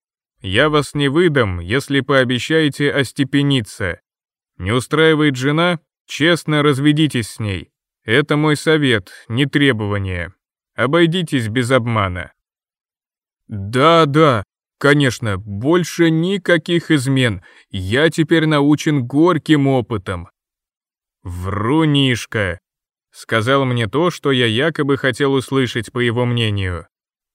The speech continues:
Не буду и дальше лезть к ним в семью. "Тут совсем рядом мой банк,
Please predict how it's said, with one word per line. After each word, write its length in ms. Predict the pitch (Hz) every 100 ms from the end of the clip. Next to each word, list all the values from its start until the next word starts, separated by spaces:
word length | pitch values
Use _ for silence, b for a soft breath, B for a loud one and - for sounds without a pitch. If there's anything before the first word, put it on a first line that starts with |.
| _
Не 200 | - 104
буду 300 | 151 202 165
и 80 | 127
дальше 380 | 123 139 127 123
лезть 300 | 120 127 -
к 60 | 120
ним 240 | 120 110
в 60 | -
семью. 540 | 123 110 101 92 90 _ _ _ _ _ _ _ _ _ - 95 95
"Тут 200 | 151 147
совсем 480 | - 143 - 156 139
рядом 300 | 147 143 135
мой 200 | 135 143
банк, 460 | 139 175 143 104